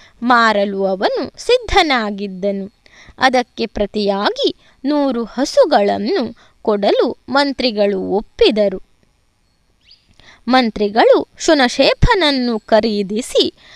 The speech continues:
ಅರಮನೆಗೆ ಕರೆತಂದರು. ಆಗ ಅಲ್ಲಿ ವಿಶ್ವಾಮಿತ್ರರು ಬಂದಿದ್ದರು.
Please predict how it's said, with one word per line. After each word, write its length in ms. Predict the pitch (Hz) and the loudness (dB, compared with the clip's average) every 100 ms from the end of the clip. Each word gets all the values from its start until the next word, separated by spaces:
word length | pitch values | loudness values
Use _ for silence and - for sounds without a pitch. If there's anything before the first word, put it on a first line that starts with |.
| _ | _
ಅರಮನೆಗೆ 680 | - 285 269 247 233 220 202 | 2 4 4 0 -2 -2 -4
ಕರೆತಂದರು. 960 | - 202 202 508 - 240 220 202 196 196 _ _ _ _ _ - | -4 -2 2 2 2 0 2 0 -2 -6 _ _ _ _ _ -4
ಆಗ 320 | 185 214 370 466 220 - | 0 0 2 2 0 0
ಅಲ್ಲಿ 340 | 247 254 254 233 | 0 2 0 -2
ವಿಶ್ವಾಮಿತ್ರರು 1200 | 214 453 - 622 554 359 233 196 190 202 349 208 _ 226 | -2 -2 0 2 4 4 0 -4 -2 0 -2 -4 _ -4
ಬಂದಿದ್ದರು. 840 | 220 262 233 208 180 185 196 185 | 0 2 0 -4 -4 -2 -2 -2